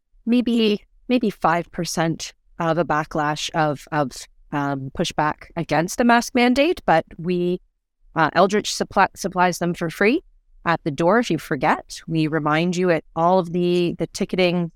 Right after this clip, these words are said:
levels of, like, where the audience actually participates, the patrons actually participate in the buying journey. Um,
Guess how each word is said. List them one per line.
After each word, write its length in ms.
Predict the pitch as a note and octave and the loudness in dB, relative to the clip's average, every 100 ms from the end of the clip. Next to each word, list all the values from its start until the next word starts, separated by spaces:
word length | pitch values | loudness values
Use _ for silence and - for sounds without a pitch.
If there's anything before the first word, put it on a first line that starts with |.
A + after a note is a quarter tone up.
| - | -2
levels 480 | E3+ D#3+ E3 D#3+ - | 0 2 0 -4 -4
of, 360 | E3 D3+ C#3 - | -2 -2 -2 -4
like, 140 | C#3+ - | -4 0
where 220 | D#3+ D#3+ | 2 4
the 200 | D3+ D3+ | 2 4
audience 400 | D3+ D3+ D#3 D3+ | 4 4 2 0
actually 320 | D3 - D3+ | -4 -4 -6
participates, 600 | - D3 D3+ - E3 D3 | -4 -4 -4 -2 -2 -2
the 60 | - | -2
patrons 460 | D3+ C#3+ C#3+ - - | -4 -2 -4 -8 -6
actually 360 | D3 - C#3+ C#3+ | -6 -4 -6 -4
participate 580 | D3 D#3 - - C#3+ | -4 -6 -6 -4 -4
in 200 | - D3 | -2 -2
the 200 | C#3 C#3+ C#3 | 0 0 0
buying 480 | C#3 D3+ F#3+ A3+ - _ _ _ | 2 4 2 0 -4 _ _ _
journey. 440 | - A#3 A#3+ C#4+ E4 _ _ _ _ _ | 0 2 2 2 0 _ _ _ _ _
Um, 520 | F3 E3+ D#3 D#3 D#3+ | -4 0 2 0 -2